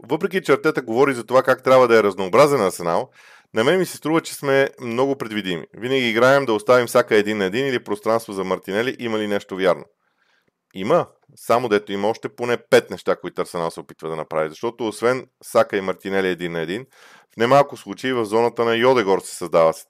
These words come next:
так-, подобна ситуация. А, създава се ситуация двама на един на фланга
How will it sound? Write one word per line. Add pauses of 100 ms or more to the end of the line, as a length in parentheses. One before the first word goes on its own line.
так-,
подобна
ситуация. (560)
А,
създава
се
ситуация
двама
на
един
на
фланга